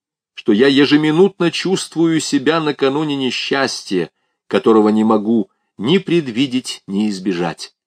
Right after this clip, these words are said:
Если до настоящего времени я не впал в немилость, то обязан этим не знанию своих прав и обязанностей, но единственно вашей личной ко мне благосклонности. Но если вы завтра не будете министром,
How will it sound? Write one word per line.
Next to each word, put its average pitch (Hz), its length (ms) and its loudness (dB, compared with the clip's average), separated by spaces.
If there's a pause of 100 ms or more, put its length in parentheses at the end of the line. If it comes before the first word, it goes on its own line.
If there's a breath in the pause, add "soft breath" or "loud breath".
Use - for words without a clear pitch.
(840)
Если 160 440 2
до 156 100 0
настоящего 160 720 0
времени 156 400 0
я 151 220 0
не 156 120 -4
впал 190 360 -2
в 139 100 -8
немилость, 117 960 -6
то 110 160 0
обязан 135 480 0
этим 147 380 -2
не 175 160 4
знанию 175 800 0
своих 135 500 -6
прав 123 440 -2
и 104 40 0
обязанностей, 101 1000 -2 (440)
но 101 100 2
единственно 175 1000 0
вашей 139 600 0
личной 143 540 -6
ко 131 140 0
мне 117 200 -2
благосклонности. 104 960 -4 (240 loud breath)
Но 107 80 -4
если 131 340 0
вы 143 200 0
завтра 113 500 0
не 107 180 0
будете 98 420 -6
министром, 131 640 -4